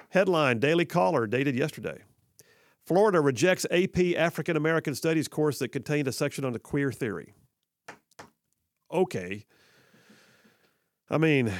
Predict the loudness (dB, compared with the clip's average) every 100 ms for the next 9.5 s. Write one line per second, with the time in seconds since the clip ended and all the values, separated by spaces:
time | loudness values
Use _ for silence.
0 | -10 -2 0 0 0 0 0 0 -2 -2
1 | -2 -2 -4 -2 -2 -2 -4 -6 -4 -2
2 | -2 -4 -4 -4 -4 -2 -4 -4 -6 -8
3 | -12 -20 _ _ _ _ _ _ _ -20
4 | _ -4 -2 0 0 2 2 4 2 0
5 | -2 0 0 0 0 -4 -6 -2 0 0
6 | -2 -4 0 0 0 -6 -4 -2 -2 -2
7 | -2 -2 -2 0 0 0 -2 -4 -2 -4
8 | -4 -6 -4 -4 -4 -8 -4 -2 -2 -2
9 | -4 -4 -2 -2